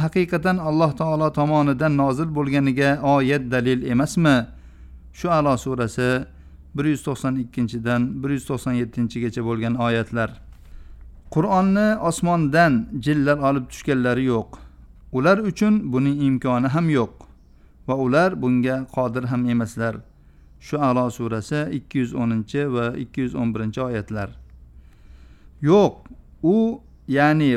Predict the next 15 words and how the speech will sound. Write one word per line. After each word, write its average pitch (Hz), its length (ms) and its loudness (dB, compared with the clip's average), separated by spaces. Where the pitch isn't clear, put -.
Qur'on, 147 480 2
ilm 175 280 2
ato 185 260 0
etilgan 180 460 -2
zotlarning 160 560 0
ko'ngillaridagi 147 840 0
aniq 139 260 0
ravshan 139 300 0
oyatlardir. 131 760 0
Bizning 147 300 0
oyatlarimizni 160 800 0
faqat 151 400 2
zolimlargina 131 920 0
inkor 127 300 0
qiladilar. 110 500 0